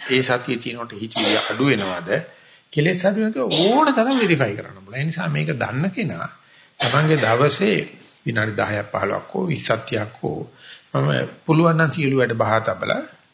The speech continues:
මේ කයට හිත දාන්න. මේ හතර මහා ධාතුන් හැදිච්ච කයට හෝ නැත්නම් වායු පොට්ටබ්බ ධාතුවට කියන ආස්වාද ප්‍රසාර දාලා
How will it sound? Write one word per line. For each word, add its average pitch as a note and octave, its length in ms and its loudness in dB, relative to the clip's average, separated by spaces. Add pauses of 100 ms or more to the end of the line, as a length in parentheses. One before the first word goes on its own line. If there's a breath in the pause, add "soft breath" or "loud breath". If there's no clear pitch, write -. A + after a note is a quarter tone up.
(140)
මේ D3 200 -6
කයට - 380 0
හිත G#2+ 220 -6
දාන්න. G#2+ 260 -10 (2750)
මේ F#2 280 -12
හතර - 300 -2
මහා A2+ 220 -2
ධාතුන් B2 400 -2
හැදිච්ච A#2+ 300 -4
කයට G#2+ 240 0
හෝ C#3+ 100 -4
නැත්නම් E3+ 280 -2
වායු C#3+ 300 0
පොට්ටබ්බ D#3 400 -8
ධාතුවට A2+ 460 -4
කියන C#3 180 -8
ආස්වාද C#3+ 380 -4
ප්‍රසාර C3+ 320 0
දාලා C3 300 -4